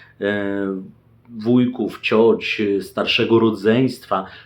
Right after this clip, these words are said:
To od nich przede wszystkim powinniśmy się uczyć tego, co dobre. Natomiast jeśli jesteś gwiazdą sportu o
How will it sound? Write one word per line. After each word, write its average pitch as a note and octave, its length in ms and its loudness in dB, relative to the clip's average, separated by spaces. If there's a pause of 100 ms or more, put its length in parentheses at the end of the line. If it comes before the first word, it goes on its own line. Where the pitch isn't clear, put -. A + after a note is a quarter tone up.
(100)
To A2 200 0
od B2+ 240 2
nich F#2 320 -4
przede F#2+ 220 -4
wszystkim G#2+ 400 -6
powinniśmy G2 440 -6
się - 140 -6
uczyć F#2+ 380 -6
tego, F#2 300 -6 (100)
co - 360 -4 (400)
dobre. A2 540 2 (220)
Natomiast A2 960 2
jeśli G#2 280 -6
jesteś B2 440 -2
gwiazdą B2 800 0
sportu - 680 -4
o - 180 -10